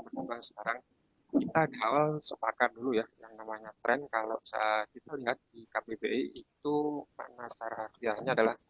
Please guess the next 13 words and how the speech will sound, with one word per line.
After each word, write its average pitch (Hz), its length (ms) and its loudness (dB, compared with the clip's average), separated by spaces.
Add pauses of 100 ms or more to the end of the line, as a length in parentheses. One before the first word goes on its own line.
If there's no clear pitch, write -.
(380)
gaya 113 280 8
mutakhir, 123 640 6
dan 104 240 6
bahasa 104 360 4
bakunya 117 560 4
gaya 113 320 8
mutakhir 110 480 6 (240)
atau 117 240 4
bahasa 107 400 4 (120)
lainnya 107 480 4 (560)
sesuatu 127 1040 0
apa 117 640 2 (260)
yang 113 160 -8